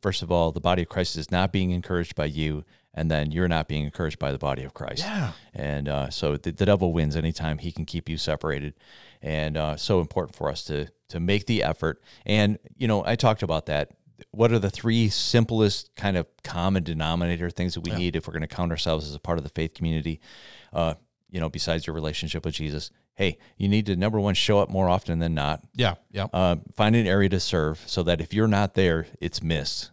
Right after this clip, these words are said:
Speaker 2: Yep.
Speaker 1: And then thirdly, of course, support, uh, with time, talent, and treasure. So
Speaker 2: And, and, you know, the, you know, I think when people, when you ask that, the second question, you know, like, uh, that, or you just said that, made that statement that if you don't show up, people would notice. You know, I,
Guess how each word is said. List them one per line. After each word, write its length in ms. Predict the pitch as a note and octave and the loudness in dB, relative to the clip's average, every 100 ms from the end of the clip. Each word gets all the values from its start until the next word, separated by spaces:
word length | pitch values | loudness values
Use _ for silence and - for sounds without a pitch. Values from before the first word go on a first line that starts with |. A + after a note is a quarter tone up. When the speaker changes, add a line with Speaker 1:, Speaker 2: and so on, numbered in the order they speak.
| _ | _
Speaker 2:
Yep. 200 | G2 G2 - | -8 -8 -4
Speaker 1:
And 160 | F2 | 0
then 140 | E2 D#2 | 0 0
thirdly, 480 | F#2+ F2 D2 D#2 | 0 0 0 -4
of 80 | C#2 | -4
course, 220 | - D#2 | -4 -4
support, 440 | - - D#2 D2+ - - - - - | -4 -6 -4 -4 -4 -16 -20 -20 -14
uh, 240 | - D2+ D#2 | -4 -2 -2
with 240 | E2 D#2+ | -4 -6
time, 280 | - D#2 D#2 | -6 -4 -4
talent, 340 | - D2 D2+ - | -4 -6 -6 -6
and 140 | C#2+ | -10
treasure. 380 | - D2 C#2 C#2 _ - _ _ _ _ _ | -6 -6 -6 -8 _ -20 _ _ _ _ _
So 140 | - | -2
Speaker 2:
And, 220 | B2 C3 | 0 0
and, 280 | A#2 B2+ A#2 - | 0 0 -2 -2
you 140 | C3+ | 2
know, 200 | C3 B2 | 2 2
the, 260 | A#2+ C3+ - - - - | 2 0 -2 -18 -20 -4
you 80 | C#3+ | 2
know, 80 | C#3+ | 4
I 80 | C3+ | 4
think 160 | D3+ | 2
when 100 | A#2+ | 0
people, 560 | G#2+ B2 A#2+ A#2 A2 - _ | -2 0 2 2 0 -4 _
when 140 | - B2 | -4 2
you 100 | B2+ | 4
ask 160 | C3 | 4
that, 240 | B2 G2 - | 2 -2 -6
the 100 | A#2 | -2
second 220 | D3+ B2 | 0 0
question, 340 | G#2 G#2 - | 0 0 0
you 60 | G2 | -2
know, 120 | F#2+ | 0
like, 240 | G2 F#2+ - | -2 -4 -6
uh, 160 | G2 G2 | -6 -4
that, 140 | G#2+ | -4
or 200 | A2 A2 | -2 -2
you 100 | G#2 | 0
just 140 | G2 - | -2 -2
said 260 | A#2 F#2+ | -2 -2
that, 120 | G2 | -6
made 200 | F#2 G#2 | -4 -4
that 80 | F#2 | -2
statement 340 | - A#2+ G2+ F#2+ | -4 -4 -4 -6
that 220 | F#2 F2+ - - - - | -6 -8 -16 -20 -20 -6
if 160 | A2 G#2 | -4 0
you 100 | A#2 | 2
don't 220 | A#2 A2+ | 2 2
show 180 | - A2 | 0 0
up, 200 | G2 - | 0 -4
people 300 | A2 G#2 F#2+ | -8 -6 -4
would 120 | F#2 | -4
notice. 380 | F#2 G2 F#2+ - - - - | -4 -4 -4 -8 -16 -20 -4
You 80 | D3+ | 4
know, 200 | D3 C#3 C3+ C3+ - _ _ _ | 4 4 -4 -16 -20 _ _ _
I, 260 | - C#3+ | -4 -2